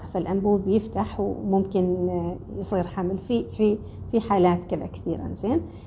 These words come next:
لكن، آه، ما إنها تفتح على طول يعني، بمعنى إنه نسب الحمل تكون جيدة في المطلق يعني. آه، يمكن كم من شهر اللي بعد الصبغة. الله يرزقش يا رب العالمين.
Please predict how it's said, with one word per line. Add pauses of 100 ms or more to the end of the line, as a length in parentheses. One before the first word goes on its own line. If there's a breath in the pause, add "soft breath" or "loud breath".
(140 loud breath)
لكن،
آه،
ما
إنها
تفتح
على
طول
يعني،
بمعنى
إنه (300 loud breath)
نسب
الحمل
تكون
جيدة (480)
في
المطلق
يعني. (440 loud breath)
آه،
يمكن
كم
من
شهر
اللي
بعد
الصبغة. (400)
الله
يرزقش
يا
رب
العالمين.